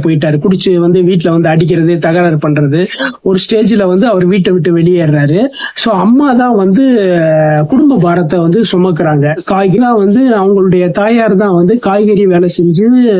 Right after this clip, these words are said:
குடும்ப பாரத்தை வந்து சுமக்குறாங்க. அஹ், காய்கறி கடை வச்செல்லாம் பண்றாங்க. ஒரு ஸ்டேஜ்ல வந்து தங்கச்சி வந்து, ம், அஹ், அம்மாவுடைய அந்த வேலையை வந்து பகிர்ந்துக்கிறாங்க.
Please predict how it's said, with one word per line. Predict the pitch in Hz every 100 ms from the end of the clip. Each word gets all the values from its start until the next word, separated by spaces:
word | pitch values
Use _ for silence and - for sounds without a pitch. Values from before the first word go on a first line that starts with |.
| 180
குடும்ப | 175 240 254 185
பாரத்தை | 175 175 170
வந்து | 165 202 185
சுமக்குறாங்க. | 190 185 165 143 147 233 - - - -
அஹ், | 202 196 190
காய்கறி | 185 226 240 208
கடை | 196 190
வச்செல்லாம் | 175 190 202 196
பண்றாங்க. | 170 170 160 151 156 151
ஒரு | 190 202
ஸ்டேஜ்ல | - 247 277 285 208
வந்து | 190 196 254
தங்கச்சி | 220 240 294 240 202
வந்து, | 185 185 269 247 190 175 165 160
ம், | 160 165 160 160 151 156 - - -
அஹ், | 185 190 185 175 170
அம்மாவுடைய | 190 226 262 254 208 180
அந்த | 180 165
வேலையை | 165 196 202 180
வந்து | 170 185 170
பகிர்ந்துக்கிறாங்க. | 160 208 190 165 156 147 151